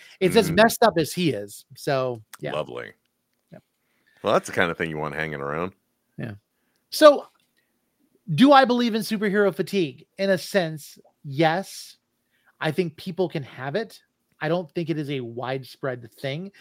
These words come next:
Speaker 1: 'cause typically fatigue, like I was saying before, is, like, you don't see a lot of Westerns anymore. Um, you know, we used to see a lot of, like, space opera stuff before Guardians. Um,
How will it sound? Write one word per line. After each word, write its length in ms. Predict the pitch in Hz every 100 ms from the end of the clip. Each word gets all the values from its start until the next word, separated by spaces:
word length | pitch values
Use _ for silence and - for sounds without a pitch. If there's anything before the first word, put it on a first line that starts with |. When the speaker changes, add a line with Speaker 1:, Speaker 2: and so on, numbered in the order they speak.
| - - _
Speaker 1:
'cause 180 | - -
typically 420 | 175 160 160 175
fatigue, 360 | 170 165 170 156
like 160 | 151
I 60 | 147
was 140 | 143
saying 180 | - 139
before, 520 | 135 - 147 151 151
is, 240 | 156 147 135
like, 300 | 139 135 _ _ _
you 80 | 147
don't 200 | 156 175
see 120 | -
a 40 | 180
lot 120 | 165
of 100 | 160
Westerns 440 | 139 127 - 143
anymore. 640 | 139 143 143 143 143 143 139 _ _ _ -
Um, 680 | 139 135 131 135 131 131 135 - _
you 140 | 170 147
know, 300 | 139 135 123 _ -
we 100 | 151
used 240 | 151 156
to 80 | 170
see 180 | 147 180
a 60 | 165
lot 260 | 147 156
of, 140 | 160 147
like, 200 | 147 135
space 440 | - - 139 151
opera 400 | 147 160 165 180
stuff 440 | 165 - 180 180 -
before 300 | 156 165 151
Guardians. 680 | 147 156 180 185 185 190 - - - -
Um, 340 | 143 143 127